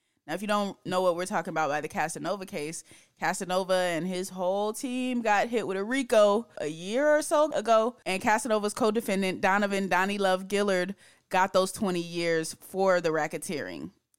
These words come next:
So federal prosecutors were originally seeking between twenty and twenty-four years after the thirty-one-year-old alleged street leader was linked to several crimes. These crimes included trafficking of hundreds of pounds of marijuana. Ain't weed legal in New York now?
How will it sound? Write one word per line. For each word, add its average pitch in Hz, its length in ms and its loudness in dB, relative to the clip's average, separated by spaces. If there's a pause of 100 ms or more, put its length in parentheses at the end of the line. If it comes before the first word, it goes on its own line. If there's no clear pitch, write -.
So 143 420 -6 (120)
federal 196 300 2
prosecutors 185 640 0
were 165 240 0
originally 185 420 -2
seeking 175 460 -6
between 160 340 -4
twenty 208 400 -4
and 147 160 -8
twenty-four 247 500 0
years 160 440 -2 (260)
after - 240 0
the 180 80 -2
thirty-one-year-old 208 840 4
alleged 180 360 -2
street 190 300 -6
leader 160 240 -2
was 156 220 -8
linked 170 300 -4
to 208 80 -8
several 160 420 -2
crimes. 151 640 -2 (180)
These 196 220 -4
crimes 202 400 2
included 165 500 -6 (160)
trafficking 165 560 -2
of 156 120 -6
hundreds 170 300 -4
of 160 60 -8
pounds 160 320 -2
of 156 80 -8
marijuana. 180 680 0 (420)
Ain't 494 220 -2
weed 381 180 2
legal 320 280 0
in 311 100 2
New 302 80 4
York 294 260 2
now? 302 280 -2